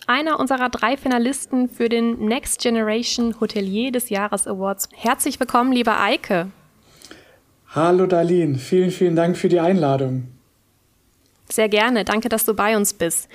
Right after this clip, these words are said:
Speaker 1: Liebe Eike, für die, die dich noch nicht kennen, stell dich doch gerne kurz vor und vielleicht nimmst du uns auch gleich ein bisschen mit,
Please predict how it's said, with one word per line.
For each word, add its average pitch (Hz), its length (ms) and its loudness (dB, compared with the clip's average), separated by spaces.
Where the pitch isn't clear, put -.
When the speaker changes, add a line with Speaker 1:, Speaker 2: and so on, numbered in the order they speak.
Speaker 1:
Liebe 240 220 2
Eike, 269 400 2
für 269 200 0
die, 262 240 0
die 277 100 -2
dich 262 200 -2
noch 254 160 -2
nicht 269 340 0
kennen, 233 480 0
stell 240 260 2
dich 302 120 -2
doch 285 180 -2
gerne 277 320 0
kurz 269 460 0
vor 254 600 2
und 277 280 0
vielleicht 254 440 -4
nimmst 311 300 0
du - 60 -4
uns 277 200 -2
auch - 160 0
gleich 254 360 -2
ein 240 160 0
bisschen 247 340 0
mit, 269 260 -2